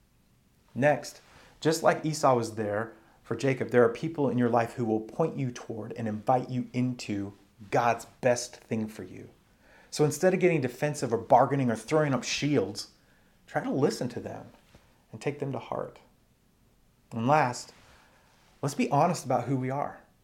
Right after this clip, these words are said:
because real honesty about who and what we are will take down barriers and will open doors to reconciliation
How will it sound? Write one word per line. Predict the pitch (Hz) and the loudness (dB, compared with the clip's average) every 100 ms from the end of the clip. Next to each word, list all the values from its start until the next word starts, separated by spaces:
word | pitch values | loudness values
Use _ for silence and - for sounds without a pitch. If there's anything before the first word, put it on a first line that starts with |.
| _ _ _ - | _ _ _ -12
because | - 143 110 | -2 0 2
real | 143 180 | 4 6
honesty | 151 156 143 - | 4 0 -2 -4
about | 113 113 - | -2 -2 -2
who | 143 147 143 | 0 0 0
and | 127 110 | -4 0
what | 127 120 | 0 0
we | 127 110 | -2 -6
are | 101 98 101 _ _ _ _ _ - | -6 -8 -12 _ _ _ _ _ -8
will | 120 | -6
take | - 135 135 | -2 -2 0
down | 156 151 | -2 -2
barriers | 120 98 98 98 104 - | -4 -6 -8 -12 -14 -10
and | 107 | -8
will | 117 | -6
open | 123 123 123 139 107 | -2 -2 -2 -8 -8
doors | 101 98 98 - - _ _ _ - | -10 -12 -12 -14 -18 _ _ _ -8
to | 110 | -2
reconciliation | 113 117 110 - 104 98 95 - 98 | -2 -2 -8 -8 -8 -8 -10 -12 -16